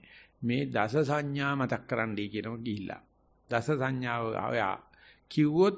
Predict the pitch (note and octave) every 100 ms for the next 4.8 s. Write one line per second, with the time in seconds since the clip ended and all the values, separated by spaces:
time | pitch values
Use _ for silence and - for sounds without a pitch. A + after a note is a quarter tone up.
0 | - - C#3 C#3 C#3 B2+ B2 A#2 A2+ A#2+
1 | C#3 D3+ D#3+ F#3+ - - C#3+ C#3 C3 B2+
2 | B2 A#2+ B2 D3 B2+ B2+ C3+ B2 A2+ G#2
3 | - - - - - - _ _ _ _
4 | _ _ - - B2+ D#3 -